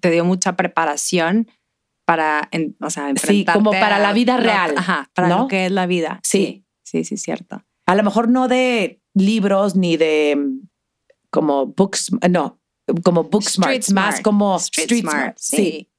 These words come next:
Speaker 1: Claro, sí, eso te da, eso de verdad que sí te prepara, o sea, he visto
Speaker 2: Sí.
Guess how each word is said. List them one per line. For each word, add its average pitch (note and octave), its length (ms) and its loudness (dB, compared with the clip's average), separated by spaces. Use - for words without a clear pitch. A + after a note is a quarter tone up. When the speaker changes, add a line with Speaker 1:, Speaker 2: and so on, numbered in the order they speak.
Speaker 1:
Claro, F#3+ 400 -2
sí, F#3 320 -2
eso F#3 240 -4
te F3+ 140 -4
da, E3 320 0
eso F3+ 220 -4
de F#3+ 120 0
verdad E3+ 240 0
que G3+ 100 -4
sí G3+ 140 -4
te G#3+ 120 -4
prepara, F3 420 -2
o - 20 -6
sea, D#3 160 -4
he D#3 40 -2
visto E3+ 280 0
Speaker 2:
Sí. A3+ 200 0